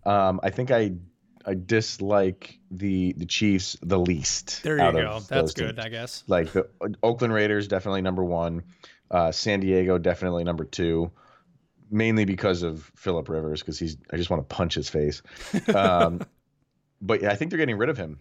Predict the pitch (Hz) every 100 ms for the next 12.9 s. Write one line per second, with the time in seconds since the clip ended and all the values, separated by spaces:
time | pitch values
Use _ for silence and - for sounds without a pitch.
0 | _ - 82 80 76 73 165 185 147 143
1 | 160 147 165 156 262 220 104 113 175 175
2 | 170 175 160 156 165 180 185 196 214 107
3 | 117 117 113 120 151 104 117 113 107 101
4 | 101 _ 90 95 - - 104 110 110 113
5 | 110 98 127 139 92 78 80 80 - -
6 | 131 - - 98 92 92 87 87 - _
7 | _ - - _ _ 104 101 101 110 98
8 | 85 - 127 - 98 90 87 - _ _
9 | _ _ _ _ 151 156 156 151 - 135
10 | 135 120 113 143 135 113 98 98 98 98
11 | 101 - _ _ _ 135 135 117 98 -
12 | - - 101 - 67 71 107 101